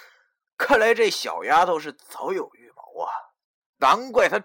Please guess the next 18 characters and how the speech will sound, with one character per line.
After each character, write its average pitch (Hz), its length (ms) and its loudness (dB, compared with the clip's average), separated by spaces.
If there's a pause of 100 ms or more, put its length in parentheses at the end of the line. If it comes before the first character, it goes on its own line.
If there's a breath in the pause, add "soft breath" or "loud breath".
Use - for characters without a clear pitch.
(160)
这 349 320 4
么 254 500 4
好 110 420 0
心 156 320 -8
主 - 320 -16
动 131 220 -8
和 160 140 -2
我 - 160 -6
换 139 260 -2
盒 160 240 0
饭 170 320 6
呢 - 200 -8
啊！ 214 360 8 (920 soft breath)
可 - 180 -14
是 117 100 -4
我 104 240 -8
一 127 160 -8
想， - 200 -14